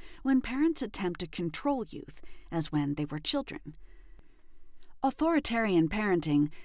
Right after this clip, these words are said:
commonly ends up backfiring, as it pushes the young person further from parents rather than drawing them closer. This process of individuation is natural and necessary in the development of a healthy self.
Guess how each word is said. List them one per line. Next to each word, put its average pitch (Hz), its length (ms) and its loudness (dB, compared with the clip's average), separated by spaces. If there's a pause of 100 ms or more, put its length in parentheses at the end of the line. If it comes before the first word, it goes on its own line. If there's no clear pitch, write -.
(140)
commonly 233 540 6
ends 175 260 4
up 165 180 -2
backfiring, 151 840 -2 (260)
as 202 160 0
it 190 140 -2
pushes 233 380 2
the 180 80 -2
young 185 280 0
person 175 460 0
further 190 460 0
from 160 260 2
parents 156 500 2 (300)
rather 277 280 4
than 180 200 2
drawing 160 320 6
them 170 160 4
closer. - 580 -4 (840)
This 277 220 6
process 214 600 0
of 170 120 -2
individuation 160 1080 0 (180)
is 226 200 0
natural 254 640 0
and 240 200 4
necessary 208 760 0 (280)
in 190 140 2
the 175 60 4
development 190 760 -2
of 208 100 -2
a 226 60 -2
healthy 151 400 -6
self. - 500 -8